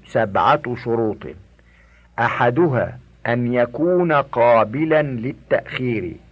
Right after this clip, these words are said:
فلا يخبر عن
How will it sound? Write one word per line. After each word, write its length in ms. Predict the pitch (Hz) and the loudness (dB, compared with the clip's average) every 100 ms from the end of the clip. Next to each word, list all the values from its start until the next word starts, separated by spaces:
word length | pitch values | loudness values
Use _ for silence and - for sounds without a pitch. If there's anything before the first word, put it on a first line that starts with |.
| - - - - _ | -20 -20 -20 -20 _
فلا 440 | 143 156 147 123 117 | 4 6 6 4 2
يخبر 840 | 117 113 95 104 131 151 147 127 | -4 -6 -8 2 6 6 6 4
عن 340 | 101 110 107 | 4 4 0